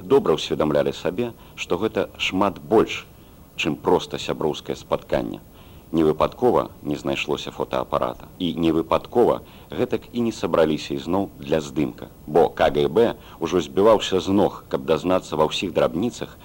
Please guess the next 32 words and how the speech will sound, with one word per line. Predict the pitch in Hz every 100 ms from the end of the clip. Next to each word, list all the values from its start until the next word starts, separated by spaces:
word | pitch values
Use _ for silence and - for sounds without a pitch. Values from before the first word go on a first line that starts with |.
| - -
што | - - 120
ж | -
адбылося | 85 76 78 80 - 67
вечарам | 80 104 110 98 - -
на | 76 76 -
Дзімітрава | 76 69 76 80 76 76 - -
тры. | 78 69 - - - -
Яшчэ | 78 78 -
ў | 92
восемдзесят | 127 - 123 - -
пятым | 107 101 87
годзе | 71 78 64 57 - - - - - 87
у |
К | -
Г | 73 78
Б | 101 120 - - -
адным | - 80 101
з | -
першых | 107 - -
пытанняў | - - 87 76 71
следчага | - 82 - 73
Сурганова | 69 - - 123 113 76 67
было: | 82 87 60 - - -
"Ці | -
не | 85 80
ведаю | 85 73 69
я, | 67 80 127 131 - -
хто | - - 78
ладзіў | 73 101 107
святкаванне | 95 - 71 - 67 78 80 80 - -
тысячагоддзя | 87 87 - 69 73 82 73 64 -
Беларусі?" | 73 73 71 67 -